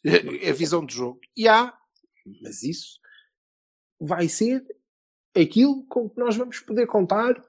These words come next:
para ganhar este campeonato e para fazer coisas boas este ano. Já não, e não vai ser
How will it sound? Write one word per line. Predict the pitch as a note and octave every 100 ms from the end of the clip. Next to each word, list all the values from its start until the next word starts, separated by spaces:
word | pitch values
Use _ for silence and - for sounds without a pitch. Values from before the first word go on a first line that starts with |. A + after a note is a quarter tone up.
| _ _ _ _ _ -
para | F3+
ganhar | F#3 G#3+
este | G#3 -
campeonato | D3+ C#3+ G#2+ F3 F3+
e | -
para | D#3+
fazer | D#3 D#3
coisas | E3 D3+
boas | D3+ D#3+ D#3+
este | - -
ano. | F#2 - - - _ _ -
Já | F2 - F#2+
não, | G#2 A2 A2 A#2
e | A#2+ A2+
não | B2+ B2+
vai | C#3+ C#3
ser | - D#3+ F3